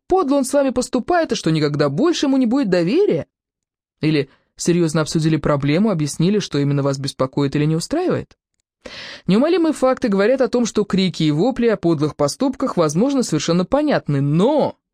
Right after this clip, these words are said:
эффект от них может быть только строго противоположным тому, на который вы рассчитывали. Если вы хотите, чтобы ребенок со своими проблемами шел к вам,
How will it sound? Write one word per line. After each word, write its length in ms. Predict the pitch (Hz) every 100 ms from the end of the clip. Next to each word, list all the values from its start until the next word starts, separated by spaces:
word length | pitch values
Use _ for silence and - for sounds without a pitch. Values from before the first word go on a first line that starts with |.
| _ _ _ -
эффект 580 | 151 143 - 240 233 -
от 240 | 135 131
них 380 | 131 151 269 -
может 220 | 156 143
быть 160 | 135 139
только 280 | 202 208 240
строго 320 | - 226 247
противоположным 960 | 262 262 302 285 339 320 240 214 247 240
тому, 320 | 294 233 185
на 100 | 233
который 320 | 294 196 180
вы 100 | 214
рассчитывали. 540 | 254 - 120 - 98 - _ _ - - - - -
Если 280 | 262 277
вы 100 | 254
хотите, 400 | 247 233 220 202
чтобы 260 | 196 170 151
ребенок 380 | 151 156 202 185
со 100 | 151
своими 240 | - 175
проблемами 580 | 190 156 147 139 180 151
шел 220 | 139 151
к 140 | 139 143
вам, 320 | 147 170